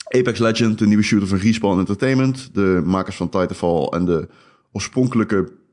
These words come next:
een deel van, althans van het team, de oorspronkelijke bedenkers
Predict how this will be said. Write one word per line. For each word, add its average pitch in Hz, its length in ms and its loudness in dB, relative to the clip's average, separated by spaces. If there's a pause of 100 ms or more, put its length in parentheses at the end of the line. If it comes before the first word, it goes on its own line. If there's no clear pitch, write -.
(140)
een 95 140 0
deel 92 280 2
van, 87 200 -2
althans 85 360 -2
van 85 120 -2
het 82 120 -4
team, 87 280 -2 (160)
de - 100 -2
oorspronkelijke 101 840 0
bedenkers 107 680 -2